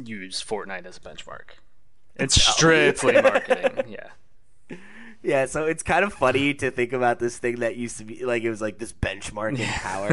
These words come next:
Speaker 2: and it's like,
Speaker 1: <laughs>
Speaker 2: "Oh, now it's gonna be on Switch."
Speaker 1: A little portable console, seven twenty p.
Speaker 2: <laughs> But I wonder what the remaster is gonna look like. Like, what is it gonna look like on, like, P C, P S four, Xbox? Is it gonna be like a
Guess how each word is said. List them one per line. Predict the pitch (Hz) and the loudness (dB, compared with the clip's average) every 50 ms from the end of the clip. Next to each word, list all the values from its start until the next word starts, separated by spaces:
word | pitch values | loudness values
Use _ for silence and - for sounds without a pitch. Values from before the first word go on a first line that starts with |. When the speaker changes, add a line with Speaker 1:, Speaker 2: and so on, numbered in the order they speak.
| 120 123 127 | 0 0 -2
Speaker 2:
and | - 101 | -2 -2
it's | 98 156 | -2 -2
like, | 107 107 - - | -4 -4 -2 2
Speaker 1:
<laughs> | |
Speaker 2:
"Oh, | 160 147 123 113 | 4 4 4 4
now | 110 110 110 | 2 -2 -4
it's | 107 | -4
gonna | - 123 107 | -6 -8 -6
be | 107 107 | -6 -6
on | 101 | -6
Switch." | 95 - 98 87 - - - - - - | -6 -8 -12 -12 -12 -16 -18 -18 -16 -12
Speaker 1:
A | |
little | - - 95 92 | -8 -8 -8 -8
portable | - - - 107 98 95 92 95 92 90 - - - - | -8 -6 -4 -4 -4 -4 -4 -6 -6 -8 -10 -12 -12 -10
console, | - 104 92 92 90 - 95 95 101 110 - - - - - - - | -8 -6 -6 -6 -8 -8 -10 -10 -10 -12 -14 -18 -18 -18 -18 -16 -8
seven | - 107 98 104 107 | -6 -6 -6 -4 -4
twenty | 123 117 107 - - | -2 -2 0 -2 -2
p. | - 392 104 101 101 104 107 - - | -2 -4 -6 -6 -8 -8 -10 -14 -18
Speaker 2:
<laughs> | - - - - - - - - - - - - - - - - - - | -20 -20 -20 -18 -18 -18 -18 -18 -18 -16 -16 -14 -4 -2 -2 0 2 4
But | 202 | 4
I | 214 | 6
wonder | 226 247 262 311 | 6 6 6 6
what | 339 370 349 | 6 4 4
the | 466 | 2
remaster | 359 190 143 147 170 185 175 160 - - | 0 0 0 2 4 4 4 4 2 -2
is | 127 110 | -8 -8
gonna | 101 120 113 104 | -6 -6 -6 -4
look | 104 110 101 - | -6 -8 -10 -10
like. | 98 104 98 101 | -10 -10 -10 -8
Like, | 117 113 110 107 | -8 -8 -2 2
what | 117 127 135 | 2 4 4
is | - 127 | 2 0
it | 147 | -2
gonna | 139 143 131 | -2 -2 0
look | 120 120 120 117 - | 0 0 -2 -2 -2
like | 117 110 104 104 | -2 -2 -2 0
on, | 107 104 104 101 98 98 98 95 95 92 | 0 0 0 -2 -4 -8 -10 -12 -12 -10
like, | 90 92 92 - | -10 -10 -10 -10
P | - - 104 92 | -12 -12 -14 -14
C, | - - 98 98 92 90 90 85 82 | -14 -12 -12 -12 -12 -12 -12 -14 -12
P | - 98 95 | -12 -12 -10
S | 92 87 | -12 -12
four, | - - 98 95 92 90 87 | -12 -8 -6 -6 -6 -6 -6
Xbox? | 87 87 - - 92 87 85 82 - - | -8 -10 -10 -10 -10 -10 -10 -10 -12 -14
Is | 95 87 92 | -14 -12 -10
it | 90 | -8
gonna | 104 104 101 92 | -8 -8 -8 -8
be | 90 95 98 | -8 -10 -8
like | 92 92 90 90 92 | -6 -8 -8 -6 -6
a | 90 90 87 85 80 80 85 92 113 | -6 -6 -8 -8 -12 -14 -16 -16 -18